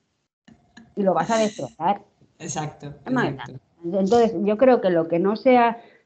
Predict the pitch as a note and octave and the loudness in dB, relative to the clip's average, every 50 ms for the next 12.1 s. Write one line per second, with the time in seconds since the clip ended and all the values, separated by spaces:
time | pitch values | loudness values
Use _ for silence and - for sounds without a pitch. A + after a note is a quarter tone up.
0 | _ _ - G#3+ G#3+ G#3+ G#3 G#3 G#3+ G3 F#3+ F#3+ G3 G3+ G3+ G3+ - G3+ G3+ G3 | _ _ -4 -2 0 0 0 0 2 2 4 4 4 2 2 0 -2 0 4 4
1 | G3 G3 G3 G3 F#3+ F#3+ F#3 - _ _ _ - A2 D3 F#3 F3+ - F#3 F3+ F3 | 6 6 6 4 4 2 -2 -6 _ _ _ -10 -6 -6 -4 -2 -2 0 0 2
2 | F3 F3 F3+ F3 E3 E3 - F3 - - G3 G3 F#3+ G3 F#3+ F#3+ E3+ F3+ G3 F#3 | 2 4 2 2 0 0 -4 -6 -2 0 2 4 6 6 6 6 6 4 2 2
3 | F#3+ F3+ - F3+ F3 E3+ F#3 G3+ G3+ F#3 F#3 G#3 G3+ - - - - D#3+ D3 D3+ | 2 0 0 0 0 2 4 4 4 4 2 0 -4 -8 -14 -12 -8 -6 -6 -4
4 | D3 F3+ F3+ E3 - D3 C#3 - F3+ F3+ G3 G3 _ _ _ _ _ _ - - | 0 0 0 0 -2 -4 -12 -8 -6 -6 -6 -6 _ _ _ _ _ _ -10 -4
5 | E3 E3+ F#3 F#3 G3 G#3+ G#3 G#3 G#3 G#3 F#3+ - - G#3+ G#3 G3+ G3 F#3 F3+ - | 0 0 2 2 4 2 2 2 2 0 -2 0 2 2 2 2 2 0 0 0
6 | G#3+ G#3+ G3+ G3 F#3+ F#3+ - - E3+ E3+ E3+ E3 E3+ E3 E3+ E3 F3 F3+ F#3 F#3+ | 0 2 2 4 4 2 2 2 2 2 2 2 0 0 0 0 2 2 2 2
7 | G#3 G#3+ G3+ G#3+ G#3+ G3+ G3+ G3 G3+ F#3+ F#3 F#3+ F#3+ G#3 G#3+ G#3+ A#3 C4+ - - | 0 0 2 4 4 4 4 2 2 2 2 4 4 4 4 4 2 0 -4 -8
8 | _ _ _ _ _ _ _ - - - _ - F3+ F3 E3+ E3 D#3+ D#3+ D#3 D#3 | _ _ _ _ _ _ _ -20 -20 -18 _ -2 0 2 2 2 0 0 -2 -2
9 | D#3 D#3 D#3 D3+ D3+ D#3 D3+ - _ _ _ _ _ _ _ _ - F#3 F3 F3+ | -2 -2 -2 -4 -4 -6 -8 -14 _ _ _ _ _ _ _ _ 2 4 4 6
10 | F3 F3+ G3+ G3+ F#3 E3+ E3 - F3 E3+ D#3+ F3 E3+ F3+ F#3 G3+ G3+ G3+ A3 G#3 | 6 6 6 6 4 4 2 2 0 0 2 2 2 2 2 0 0 0 -2 0
11 | G3+ G3+ G3 G3+ G3 G3 - G3 F#3+ F#3 F#3 F#3 F#3 F3+ F3+ F3+ F3+ F3+ F3+ F3+ | 0 2 2 0 0 0 0 0 2 2 2 2 2 2 2 2 2 0 0 -2
12 | F3 | -6